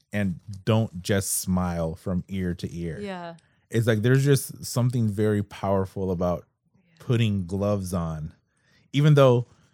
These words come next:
Speaker 1: you know, maybe some violence can happen because it's
Speaker 2: Mm-hmm.
Speaker 1: boxing and all, but just of the empowering effect of putting gloves on, it's, it's, it's a universal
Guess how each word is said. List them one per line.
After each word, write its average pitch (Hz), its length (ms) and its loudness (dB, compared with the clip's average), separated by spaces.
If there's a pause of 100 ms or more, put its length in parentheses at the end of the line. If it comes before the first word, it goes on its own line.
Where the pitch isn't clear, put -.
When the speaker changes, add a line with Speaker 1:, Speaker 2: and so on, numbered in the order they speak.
(480)
Speaker 1:
you 120 120 -2
know, 101 280 2 (280)
maybe 117 380 0
some 117 280 -2
violence 110 420 0
can 113 100 -2
happen 113 600 -2
because 92 320 -6
it's 87 120 -6
Speaker 2:
Mm-hmm. 92 80 -12
Speaker 1:
boxing 98 420 -2
and 110 100 0
all, 110 160 0
but 98 380 -4
just 123 360 -2 (180)
of 95 280 -6 (140)
the 98 420 -6
empowering 107 840 -2
effect 92 520 -8
of 90 160 -8 (220)
putting 107 340 -4
gloves 92 400 -4
on, 98 380 -2 (760)
it's, 98 320 -8
it's, 92 220 -10
it's 92 240 -14
a 82 100 -10
universal 104 1000 0